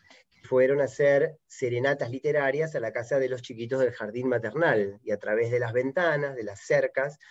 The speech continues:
contaban cuentos y les mostraban, este, las imágenes,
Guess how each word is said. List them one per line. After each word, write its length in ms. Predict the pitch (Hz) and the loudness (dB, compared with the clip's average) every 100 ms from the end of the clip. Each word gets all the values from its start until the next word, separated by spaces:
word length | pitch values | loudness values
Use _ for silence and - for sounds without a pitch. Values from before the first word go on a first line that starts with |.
| - _ | -20 _
contaban 500 | - 107 110 110 127 | -6 -4 0 0 0
cuentos 800 | - 151 117 113 113 120 127 - - | 4 4 4 2 -2 -4 -4 -12 -16
y 120 | 98 | -8
les 300 | 98 95 98 | -6 -6 -8
mostraban, 840 | 101 - 117 113 113 110 107 104 90 | -14 -6 -2 2 2 2 0 -4 -8
este, 340 | 98 - - | -14 -10 -8
las 200 | 107 101 | -6 -6
imágenes, 760 | 110 107 104 117 113 98 95 | -4 -4 -2 -2 0 -2 -4